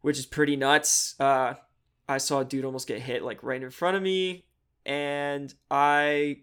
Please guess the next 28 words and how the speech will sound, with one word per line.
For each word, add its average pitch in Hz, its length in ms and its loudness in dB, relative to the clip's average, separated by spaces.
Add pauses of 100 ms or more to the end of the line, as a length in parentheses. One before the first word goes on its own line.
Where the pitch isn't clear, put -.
(300)
I 151 120 4
can't 240 260 2
even 202 220 -2
describe 139 640 0
the 135 80 -4
feeling 135 540 -6
of 131 280 -10
being 143 600 -6
down 147 440 4
on 143 240 -2
the 143 60 -4
ground 135 600 -2
when 135 460 -10 (200)
eighty 151 300 -4
thousand 143 520 0
plus 135 280 -6
people 135 440 -4
are 131 180 -6
all 135 220 -8
screaming 135 460 -10
in 127 140 -10
unison. 156 600 -6 (440)
It's 151 160 0
pretty 170 360 0
insane. 110 420 -8 (460)
So, 127 520 -2
college 233 260 8
football, 202 560 4